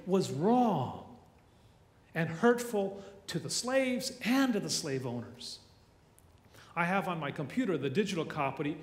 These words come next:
copy of a journal whose, uh, paper copy is in a museum back in Iowa. It belongs to my great-great-grandfather, Elijah Burton. He was a surgeon,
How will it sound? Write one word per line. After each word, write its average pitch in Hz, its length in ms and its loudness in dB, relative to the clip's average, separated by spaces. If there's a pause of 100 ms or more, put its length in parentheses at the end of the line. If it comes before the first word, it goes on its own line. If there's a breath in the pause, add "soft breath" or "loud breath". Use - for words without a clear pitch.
(160 loud breath)
copy 165 400 2
of 143 140 -2
a 135 220 -2
journal 156 460 0 (280 loud breath)
whose, 147 260 -2
uh, 139 260 -4 (160)
paper 202 300 0
copy 151 360 -2
is 139 100 -4
in 151 100 -6
a 147 40 -4
museum 139 520 -4
back 131 240 -4
in 147 80 -8
Iowa. 135 340 -4
It 139 80 -10
belongs 190 300 -6
to 185 60 -10
my 151 120 -6
great-great-grandfather, 147 1500 -6 (260 loud breath)
Elijah 139 540 -2
Burton. 147 360 -2 (680 soft breath)
He 214 180 0
was 202 200 2
a 156 100 -2
surgeon, 220 580 0